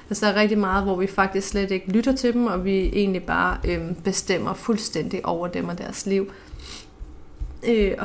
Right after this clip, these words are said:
og problemet med at gøre det er, at det ikke er en ligeværdig relation, og det gør dyrene, øh, afhængige af os, og det skaber en uligevægt i vores relation til dem. Øhm, så det, dyrene fortæller mig, de drømmer om, det er helt klart at blive behandlet som ligeværdige.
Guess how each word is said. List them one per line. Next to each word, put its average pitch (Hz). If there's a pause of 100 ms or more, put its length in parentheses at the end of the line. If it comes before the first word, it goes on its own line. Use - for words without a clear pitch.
(260)
og 214
problemet 247
med 220
at 208
gøre 208
det 202
er, 185
at 180
det 196
ikke 196
er 208
en 202
ligeværdig 208
relation, 190
og 202
det 185
gør 185
dyrene, 185
øh, 180
afhængige 196
af 180
os, 185
og 196
det 190
skaber 196
en 190 (300)
uligevægt 208
i 196
vores 175
relation 202
til -
dem. 190 (500)
Øhm, 185
så -
det, 214
dyrene 262
fortæller 175
mig, 175
de 180
drømmer 175
om, 165
det 190
er 190
helt 214
klart 180
at 190
blive 180
behandlet 208
som 190
ligeværdige. 220